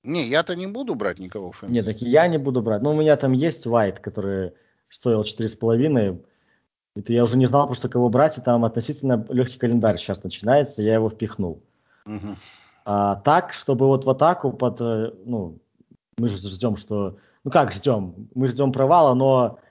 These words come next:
Speaker 2: в реальном мире мы думали, что Арсенал должен отгрузить три гола, три-четыре гола.
Speaker 1: Да.
Speaker 2: И кто это будет делать, вообще непонятно.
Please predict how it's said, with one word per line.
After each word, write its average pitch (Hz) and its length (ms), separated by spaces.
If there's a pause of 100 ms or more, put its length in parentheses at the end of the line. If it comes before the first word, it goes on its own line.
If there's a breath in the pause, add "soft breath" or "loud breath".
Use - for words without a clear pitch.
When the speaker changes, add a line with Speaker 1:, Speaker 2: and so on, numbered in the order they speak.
(240 soft breath)
Speaker 2:
в 107 80
реальном 151 320
мире 143 200
мы 135 80
думали, 147 240
что 139 140
Арсенал 139 420
должен 131 340
отгрузить 131 460
три 135 160
гола, 131 240
три-четыре 131 460
гола. 165 460 (280)
Speaker 1:
Да. 113 400
Speaker 2:
И 123 180
кто 147 220
это 151 160
будет 135 220
делать, 160 440 (240)
вообще - 340
непонятно. 92 560